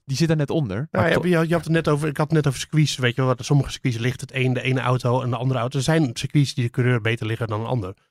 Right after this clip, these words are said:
Speaker 2: Eh, en je kan dan op bepaalde circuits, dat heb je nu met Perez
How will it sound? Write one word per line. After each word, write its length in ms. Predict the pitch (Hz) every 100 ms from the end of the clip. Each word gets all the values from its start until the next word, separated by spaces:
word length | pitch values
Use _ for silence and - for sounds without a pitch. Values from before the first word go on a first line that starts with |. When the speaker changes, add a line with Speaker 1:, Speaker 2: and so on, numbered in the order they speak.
| _ -
Speaker 2:
Eh, 300 | 117 107 95
en 220 | 120 113
je 160 | 123 127
kan 300 | - 147 120
dan 360 | 120 117 117 - _ _
op 100 | 123
bepaalde 320 | 117 131 123
circuits, 240 | 98 - 123
dat 80 | -
heb 120 | 117
je 60 | 127
nu 120 | 127
met 160 | 113
Perez 300 | - 117 117